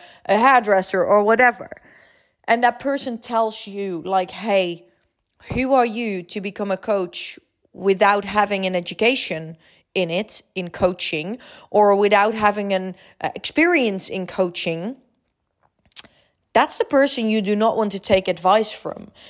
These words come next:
because that person has an education themselves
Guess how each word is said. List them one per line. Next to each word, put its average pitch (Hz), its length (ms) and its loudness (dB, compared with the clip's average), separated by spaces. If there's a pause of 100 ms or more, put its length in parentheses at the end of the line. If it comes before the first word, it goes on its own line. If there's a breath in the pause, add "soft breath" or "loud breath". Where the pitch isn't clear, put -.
(160 loud breath)
because 202 440 2
that 277 260 2
person 233 760 0 (520 soft breath)
has 208 360 2
an 247 120 -2
education 220 600 0
themselves 240 840 0